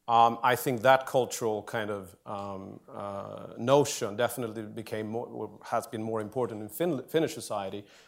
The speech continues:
uh, than in Scandinavian society. Um, and my, I mean, m-, one of my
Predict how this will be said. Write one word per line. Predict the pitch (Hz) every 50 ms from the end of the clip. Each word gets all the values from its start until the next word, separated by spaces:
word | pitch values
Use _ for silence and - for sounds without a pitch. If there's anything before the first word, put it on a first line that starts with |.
| _ -
uh, | - 107 110 120
than | 117 120 110
in | 110 104
Scandinavian | - - 117 107 107 107 104 98 101 104 95
society. | - 101 - 113 110 110 110 110 107 - _ _ _ _ _ -
Um, | 135 127 127 127 127 131 131 131 135 - -
and | 156 147 151 147 147 147 147 147 139 - -
my, | 156 151 151
I |
mean, | 147 147 147 139 127 127
m-, | 135
one | - 123 131 131 147 147
of | 131 120
my | 120 123 117 113 107 107 101 107